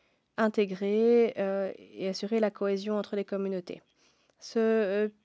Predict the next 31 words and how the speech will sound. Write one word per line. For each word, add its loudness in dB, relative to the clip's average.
pilier, 0
euh, -4
communauté -2
hôte, -2
euh, 0
dépend -2
à -4
présent -4
du -4
ministère -2
des -10
Affaires -6
intérieures -4
et -2
géré -6
avec 0
la 0
coopération 0
du 2
H 4
C -4
R. -12
Seuls 2
dix 0
pour -8
cent 4
du -4
nombre 2
total 4
de -2
réfugiés, -2